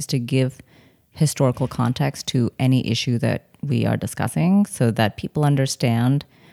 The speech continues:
or have a deeper understanding about why that issue is even there. And I think once you have that, you can make very different decisions, let's say,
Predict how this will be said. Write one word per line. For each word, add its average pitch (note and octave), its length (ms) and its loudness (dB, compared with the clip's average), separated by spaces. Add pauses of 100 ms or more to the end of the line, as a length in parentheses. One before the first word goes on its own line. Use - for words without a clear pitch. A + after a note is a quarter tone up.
(140)
or B2 80 2
have C3 160 4
a A#2+ 60 2
deeper C3 340 0
understanding A#2+ 840 0
about A#2 340 -2
why B2 480 0
that B2 180 0
issue - 260 -4
is A#2+ 180 -4
even A2+ 260 0
there. A#2 400 -2 (720)
And B2 720 4 (460)
I F3 100 2
think E3 400 0
once D3 240 0
you D3 60 0
have C3 340 -2
that, E3 280 -2 (300)
you D3 180 -2
can D3+ 200 2
make C#3 160 2
very B2 260 2
different B2+ 320 0
decisions, A#2+ 580 -2 (420)
let's C#3 220 -2
say, A#2+ 220 -2